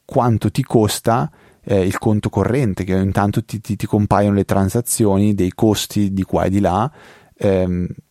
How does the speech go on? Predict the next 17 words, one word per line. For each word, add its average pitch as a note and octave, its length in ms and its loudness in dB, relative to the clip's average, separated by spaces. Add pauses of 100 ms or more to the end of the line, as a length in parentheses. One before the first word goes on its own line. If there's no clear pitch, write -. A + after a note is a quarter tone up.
(180)
con A#2+ 160 4
Moneywiz A2 560 2
riesci F#2+ 300 -2
a - 20 2
recuperare E2+ 540 -2
tutto. - 380 -6 (300)
E, D3 300 2 (800)
e - 140 -6
concludo, G2+ 600 0 (1400)
si - 300 -2
può B2+ 220 4
fare G2+ 320 2
un G2+ 120 2
mega G#2+ 440 4
export A#2+ 560 0
di G2+ 120 0
Excel, G2+ 680 -2